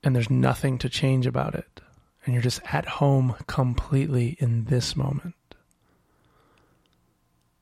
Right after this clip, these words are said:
Well, that sounds like heaven.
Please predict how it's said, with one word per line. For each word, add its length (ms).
Well, 240
that 180
sounds 420
like 160
heaven. 380